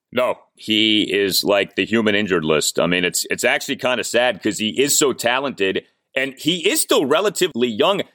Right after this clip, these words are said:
This is just his age twenty-seven season. The Orioles took Harvey with the number twenty-two pick in the twenty thirteen draft nine years ago,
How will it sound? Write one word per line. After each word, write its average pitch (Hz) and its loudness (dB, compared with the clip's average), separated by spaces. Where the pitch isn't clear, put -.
This 165 0
is 320 0
just 247 0
his 135 0
age 156 -2
twenty-seven 143 0
season. 139 -2
The 117 0
Orioles 247 0
took 196 -2
Harvey 117 2
with 113 0
the 110 2
number 147 0
twenty-two 156 0
pick 131 -2
in 110 2
the 101 2
twenty 190 0
thirteen 139 0
draft 113 0
nine 127 -2
years 170 -4
ago, 80 2